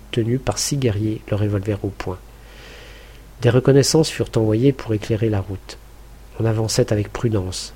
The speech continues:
faisant halte de temps en temps. Au jour levant, on arrivait à la sous-préfecture de La Roche-aux-Ails, dont la garde nationale avait accompli ce fait d'armes.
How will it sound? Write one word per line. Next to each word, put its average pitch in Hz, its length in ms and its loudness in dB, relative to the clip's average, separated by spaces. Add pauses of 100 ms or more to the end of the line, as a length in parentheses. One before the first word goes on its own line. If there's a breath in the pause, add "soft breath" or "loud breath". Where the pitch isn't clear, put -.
faisant 110 340 -2
halte 117 360 0
de 117 100 2
temps 104 240 0
en 104 60 0
temps. 98 200 -6 (1400 loud breath)
Au 120 100 2
jour 120 200 4
levant, 117 400 4 (120)
on 117 100 2
arrivait 117 340 2
à 113 40 4
la 104 80 2
sous-préfecture - 640 -2
de 110 100 0
La 104 100 2
Roche-aux-Ails, 101 760 -2 (560 soft breath)
dont 110 100 0
la 110 120 4
garde 113 260 4
nationale 120 580 2 (260)
avait 117 240 2
accompli 117 400 -2
ce - 140 -4
fait 107 200 -2
d'armes. 90 360 -6